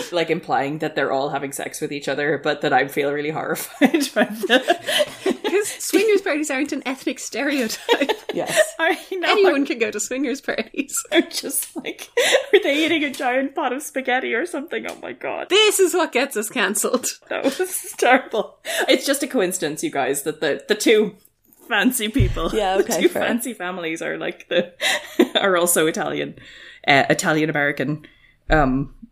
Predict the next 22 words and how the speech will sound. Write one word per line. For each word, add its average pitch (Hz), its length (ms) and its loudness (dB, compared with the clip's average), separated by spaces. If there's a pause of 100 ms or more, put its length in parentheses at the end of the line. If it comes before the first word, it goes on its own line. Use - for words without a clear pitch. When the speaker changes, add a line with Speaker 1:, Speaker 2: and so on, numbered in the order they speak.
(160)
Speaker 1:
possibly 170 420 2
many, 147 360 0
many, 143 360 -2
many 139 260 -4
<laughs> - 0 -
generations - 1120 0
down. 170 280 -6
I 185 60 -4
don't - 140 2
know. 139 160 -2
Speaker 3:
Probably. 214 340 2
Speaker 2:
Yeah. 208 160 -2
Speaker 3:
I 170 80 0
don't 151 360 0
know. 294 240 -2 (580)
Did 349 100 4
I 679 180 2
ever - 80 0
tell 220 160 0
you 233 140 0
that - 180 -2
my 185 340 0